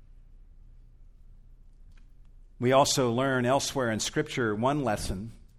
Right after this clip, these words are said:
that we are to learn from this account of the destruction of Sodom.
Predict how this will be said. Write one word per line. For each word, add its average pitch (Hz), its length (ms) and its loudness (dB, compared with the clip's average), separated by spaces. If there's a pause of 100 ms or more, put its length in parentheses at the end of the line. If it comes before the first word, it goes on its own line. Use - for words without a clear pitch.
(680)
that 113 120 -4
we 113 140 0
are 110 80 0
to 110 80 -4
learn 120 280 0
from 107 220 -4
this 120 240 -2
account 104 540 -6
of 95 100 -10
the 98 80 -6
destruction 104 540 -6
of 95 100 -10
Sodom. 104 600 -4